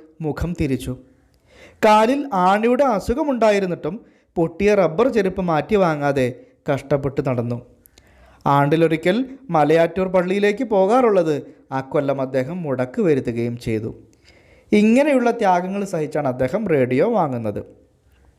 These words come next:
ആറാട്ടുകുന്നിൽ റേഡിയോയെ ഭയക്കുന്ന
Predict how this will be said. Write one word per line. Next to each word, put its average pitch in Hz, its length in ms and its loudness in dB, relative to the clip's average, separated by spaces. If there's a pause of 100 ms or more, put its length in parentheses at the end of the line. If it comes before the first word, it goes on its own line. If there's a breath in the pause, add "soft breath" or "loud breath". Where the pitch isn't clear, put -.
(1040 loud breath)
ആറാട്ടുകുന്നിൽ 285 640 2 (280)
റേഡിയോയെ 226 580 4
ഭയക്കുന്ന 175 420 -2